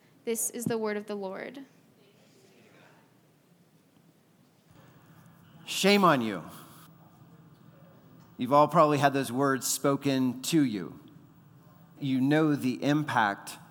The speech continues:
Speaker 2: that they had. Shame is the topic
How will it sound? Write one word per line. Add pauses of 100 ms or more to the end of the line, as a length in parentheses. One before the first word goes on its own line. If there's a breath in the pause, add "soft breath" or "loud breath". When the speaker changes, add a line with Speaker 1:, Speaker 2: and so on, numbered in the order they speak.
(420)
Speaker 2:
that
they
had. (1400 loud breath)
Shame
is
the
topic